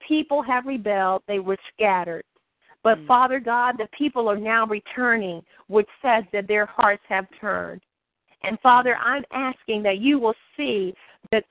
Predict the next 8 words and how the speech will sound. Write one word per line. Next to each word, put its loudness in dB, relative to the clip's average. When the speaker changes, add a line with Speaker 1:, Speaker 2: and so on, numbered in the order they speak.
Speaker 1:
turn 0
that 2
has -2
taken -4
place -6
in -2
their 2
heart, 2